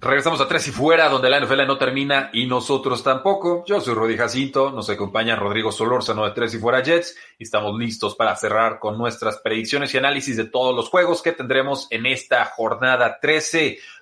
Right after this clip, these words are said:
Rodrigo, nos quedan como unos seis partidos por analizar.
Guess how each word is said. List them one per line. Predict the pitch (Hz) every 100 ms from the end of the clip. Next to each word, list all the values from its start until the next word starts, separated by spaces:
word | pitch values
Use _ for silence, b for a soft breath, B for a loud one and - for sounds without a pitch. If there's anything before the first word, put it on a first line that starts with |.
| -
Rodrigo, | 127 156 185
nos | 170 156
quedan | 202
como | 190 185
unos | 175 -
seis | - 185 160
partidos | - - - 151 -
por | 123
analizar. | 120 120 127 160 208 208